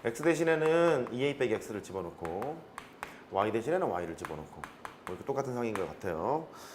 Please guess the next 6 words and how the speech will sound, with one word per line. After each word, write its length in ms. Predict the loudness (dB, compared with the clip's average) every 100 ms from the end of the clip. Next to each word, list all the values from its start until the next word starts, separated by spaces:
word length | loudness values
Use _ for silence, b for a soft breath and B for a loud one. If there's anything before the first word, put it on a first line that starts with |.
| B B
그 60 | 8
다음에 320 | 8 10 6
F에다가 760 | 2 4 6 6 6 4 2 0 -6 -14 -16 -14 -16 -16 B B B
X, 220 | -6 -6 -6
Y가 560 | 0 6 8 8 6 4
있어요. 440 | 2 2 2 0